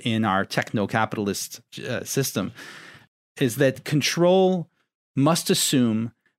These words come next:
that categories are not contingent. Control must assume the categories are absolute, that they cut nature at the joints. If the categories are said to be contingent and created in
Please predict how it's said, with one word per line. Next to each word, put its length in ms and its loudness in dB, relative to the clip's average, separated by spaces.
that 120 0
categories 680 2
are 80 2
not 260 2
contingent. 680 -6
Control 440 4
must 260 4
assume 340 4
the 80 4
categories 640 2
are 100 4
absolute, 680 0
that 120 2
they 120 2
cut 240 0
nature 420 4
at 80 2
the 100 0
joints. 560 0
If 140 0
the 80 2
categories 600 4
are 80 4
said 300 2
to 80 -2
be 100 2
contingent 760 0
and 180 2
created 880 2
in 380 4